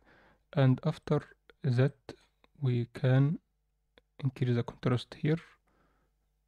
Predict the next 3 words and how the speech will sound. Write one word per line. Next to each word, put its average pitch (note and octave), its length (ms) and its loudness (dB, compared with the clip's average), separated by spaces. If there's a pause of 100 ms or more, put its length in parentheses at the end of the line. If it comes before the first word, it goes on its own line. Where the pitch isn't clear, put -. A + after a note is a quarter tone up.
(1300)
such - 400 -8 (100)
as A#2 360 -2
this. - 280 -14